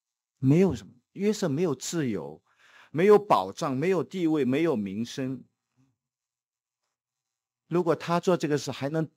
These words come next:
可能得到这个，呃，老板娘的这个，呃，钟爱。约瑟怕什么？约瑟有什么好怕？他怕失去什么呢？他怕失去一样东西。这样东西，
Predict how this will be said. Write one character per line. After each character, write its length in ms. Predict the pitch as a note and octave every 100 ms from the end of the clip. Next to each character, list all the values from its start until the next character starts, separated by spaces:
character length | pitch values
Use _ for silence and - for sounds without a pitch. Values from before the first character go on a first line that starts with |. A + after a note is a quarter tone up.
| _
可 180 | - A2+
能 160 | A#2+ D#3
得 180 | A2 A#2+
到 240 | D#3 C3 -
这 160 | C3+
个， 220 | G#2 F#2+ - C#3
呃， 260 | - - C2+ F#2+
老 200 | G#2+ D#3
板 280 | - G2 F#2
娘 300 | F2 E2 C3
的 240 | C3 G2+
这 160 | - A2
个， 400 | F2 E2 C2 - _ _ _
呃， 160 | F#2+
钟 320 | F#2+ - G3 F#3+
爱。 320 | G3+ E2+ C#2 _ _ _ _ _ _ _ -
约 200 | G3+ A#3
瑟 140 | A3
怕 180 | G3 C#3
什 100 | G2
么？ 140 | C2 _ _
约 180 | - G#3+
瑟 120 | G3
有 100 | D#3
什 120 | -
么 80 | A2+
好 140 | C#3 -
怕？ 160 | _ _
他 180 | F#3+ -
怕 160 | - G3
失 220 | F3 G#3
去 120 | F#3+
什 160 | G3+ A#2+
么 60 | A2
呢？ 140 | D3+ - - - - _ _ _ _ _ _ _ _ _ _ _ _ _
他 140 | - C3+
怕 160 | C#3+
失 180 | C3 B2
去 200 | - G#2
一 20 |
样 180 | F#2+ F#2
东 200 | E2+ F2
西。 260 | - - _ _ _ _ _ -
这 180 | G3+
样 140 | G3+ F#3+
东 160 | F#3
西， 460 | F3+ F3 D#3+ D#3 -